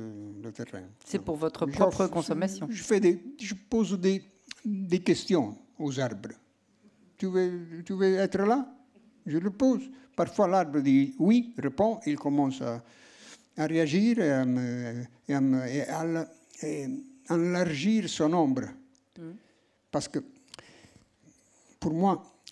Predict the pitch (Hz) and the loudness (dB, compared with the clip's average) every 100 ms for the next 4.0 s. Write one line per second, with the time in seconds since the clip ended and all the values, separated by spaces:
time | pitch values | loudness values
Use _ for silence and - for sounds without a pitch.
0 | - _ - 185 170 - - 175 180 - | -20 _ -6 -2 0 -2 -4 -2 -2 0
1 | 175 220 220 165 151 175 147 143 135 113 | -2 0 0 0 0 0 2 4 2 0
2 | 101 107 - 160 - 160 202 190 160 180 | -4 -8 -8 -6 -4 -2 -2 -4 -2 0
3 | - 226 - 165 151 170 226 214 - 135 | 2 0 2 2 2 0 0 -2 -2 -4